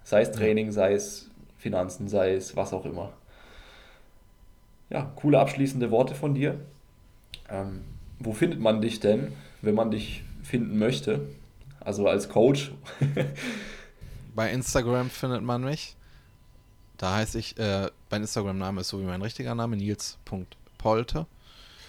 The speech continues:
Speaker 2: Oder auf der Seite von Arne Otte,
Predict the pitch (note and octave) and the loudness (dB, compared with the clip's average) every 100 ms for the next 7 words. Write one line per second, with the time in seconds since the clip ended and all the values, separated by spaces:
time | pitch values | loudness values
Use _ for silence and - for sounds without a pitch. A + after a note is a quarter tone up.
0 | - - A#2+ A#2+ C3 B2+ B2+ - - - | -20 -8 0 2 4 4 2 -8 -12 -6
1 | G2 - G2+ F2+ E2 - - - F#2 G2 | -6 -4 -4 -2 -4 -12 -20 -6 0 0
2 | G#2 - G#2 - F#2 F2 - F2+ G#2 A2 | 0 -4 -6 -4 -6 -6 -8 -4 -2 -2
3 | - G2+ A#2 B2+ | -4 -4 -4 -6